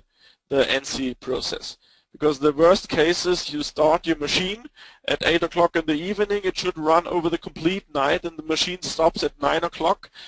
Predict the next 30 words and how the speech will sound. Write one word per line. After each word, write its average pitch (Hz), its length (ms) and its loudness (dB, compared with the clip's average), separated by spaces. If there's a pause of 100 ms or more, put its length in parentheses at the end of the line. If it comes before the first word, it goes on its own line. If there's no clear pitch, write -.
(140)
because 160 500 2 (300)
there 147 240 8
is 156 120 0
an 160 100 -2
error 156 280 2
message 160 440 -2
or 139 240 6
a 135 60 2
wrong 147 280 0
programmed 156 540 2
cycle 160 440 -2
and 156 120 -6
everything. 156 540 -6 (320)
This 156 180 -2
is - 280 -4 (100)
then 139 240 2
a 135 100 -2
really 143 480 0 (220)
bad 151 220 4
situation, 151 760 -4
and 139 160 -14
this - 240 -4
you 151 60 -6
can 139 200 -6
fix - 380 -6
easily 156 520 -2 (260)
just - 440 2
with 151 240 -4
a 147 60 -10
simulation 156 840 0